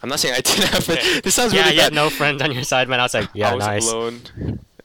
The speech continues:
Speaker 1: She had literally everyone to, "Oh, it's okay. Fuck that guy. Piece of shit."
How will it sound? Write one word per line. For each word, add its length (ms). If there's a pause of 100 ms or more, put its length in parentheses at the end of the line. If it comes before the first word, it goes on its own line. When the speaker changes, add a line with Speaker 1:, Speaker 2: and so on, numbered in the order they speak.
(460)
Speaker 1:
She 300
had 260 (440)
literally 520
everyone 680
to, 180 (180)
"Oh, 120
it's 120
okay. 420
Fuck 240
that 180
guy. 300 (500)
Piece 140
of 60
shit." 240